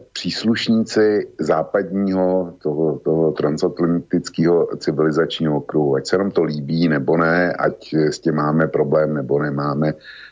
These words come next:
prostě tak je to a tak to, eh, tak to bude.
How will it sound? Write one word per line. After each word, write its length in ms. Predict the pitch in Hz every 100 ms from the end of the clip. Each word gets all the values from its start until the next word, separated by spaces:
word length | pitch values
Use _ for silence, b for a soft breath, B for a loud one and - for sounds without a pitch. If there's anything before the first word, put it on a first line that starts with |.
| -
prostě 320 | - - -
tak 260 | 76 -
je 100 | 87
to 440 | - 71 71 71 -
a 80 | -
tak 160 | - -
to, 240 | - 78 -
eh, 80 | 73
tak 240 | - 78
to 160 | - 71
bude. 320 | 69 67 60